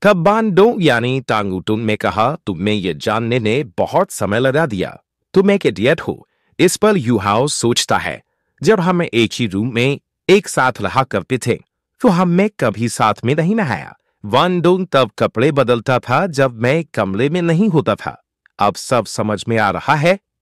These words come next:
मैं एक बहुत बड़ा इडियट हूँ।" फिर युहाओ ने टांगुटुंग से कहा, "तुमने इस इडियट के लिए इतना कुछ सहा और किया, क्या तुम इस इडियट को एक चांस दे सकती हो? अगर तुमने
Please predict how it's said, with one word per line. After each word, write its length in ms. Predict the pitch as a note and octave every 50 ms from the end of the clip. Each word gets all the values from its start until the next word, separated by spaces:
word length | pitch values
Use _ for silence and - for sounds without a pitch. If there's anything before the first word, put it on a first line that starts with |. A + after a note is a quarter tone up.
| _ _ _ _ F#3
मैं 260 | G#3+ A3+ G3+ G#3+ G3+ - _ _ -
एक 240 | D#3+ A#3 C#4 G3+ F3
बहुत 340 | F3 D#3 D#3+ G3+ F#3+ E3+ - _ _
बड़ा 280 | - G#2+ A#2+ C3+ E3+ F#3
इडियट 400 | F#3 D#3+ B2 D3 E3+ E3+ D3 -
हूँ।" 160 | - A2 D2 - _ _ _ _ _ _ _
फिर 140 | - G3 A3+
युहाओ 400 | A3 G3+ F#3+ D3+ D#3+ G3 G#3+ A3+
ने 200 | G3+ F#3 F#3+ G#3+ G#3+ _
टांगुटुंग 540 | - C#3 B2+ B2 A2 A2 G2+ F#2+ C3 B2+ B2
से 140 | - - G#2+
कहा, 380 | - F#2+ E2 - C3 D#3+ F#3 G3 - _ _ _ _ _ _
"तुमने 360 | - F#3 G3+ G#3 G#3+ A3 A3 F3+
इस 140 | - -
इडियट 320 | A#2 G#2 F2+ G2+ B2 D3+ -
के 140 | - C#3+ B2+
लिए 400 | G#2+ G2+ G#2+ C3+ E3+ F#3 F3 - _
इतना 320 | C3 B2 - - B2+ A#2+
कुछ 260 | A2 - A2+ G2 -
सहा 280 | - - B2 A2 B2 E3+
और 240 | G3+ G#3 G3+ F#3 D#3
किया, 300 | - - C#3+ A2 D#2+ - - _ _ _ _ _ _
क्या 200 | - - A3+ G#3+
तुम 240 | G#3 - A3+ A3 A3
इस 140 | G#3+ - -
इडियट 460 | C3 - G#2+ G#2 F2+ A#2+ C#3+ F3+ F3
को 220 | - - E3+ E3+ F#3+
एक 140 | F#3+ - - -
चांस 340 | - C#3+ A2+ G#2 F#2+ - -
दे 100 | A2 G#2
सकती 340 | - F#2+ E2 - - G3 G3+
हो? 260 | C#3+ C3 F2+ C2+ - _ _ _ _ _ _ _
अगर 260 | D3+ F3 F#3 A3 C4 C4
तुमने 640 | - - F#3+ F3 E3+ F#3+ G#3 G3+ F#3 F3+ F3 F3+